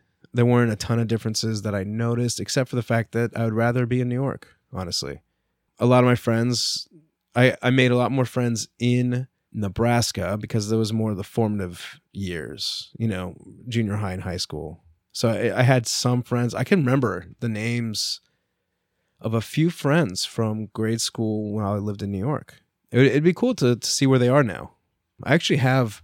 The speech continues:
one of my friends from New York, who's my, probably my best friend. Is, I don't wanna say his name. His first name is Daniel. And Daniel B, I'll just say that.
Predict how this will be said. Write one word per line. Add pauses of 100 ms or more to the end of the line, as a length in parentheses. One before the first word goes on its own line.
(120)
one
of
my
friends (480)
from
New
York,
who's
my,
probably
my
best
friend. (800)
Is, (120)
I
don't
wanna
say
his
name.
His
first
name
is
Daniel. (580)
And (420)
Daniel
B,
I'll
just
say
that.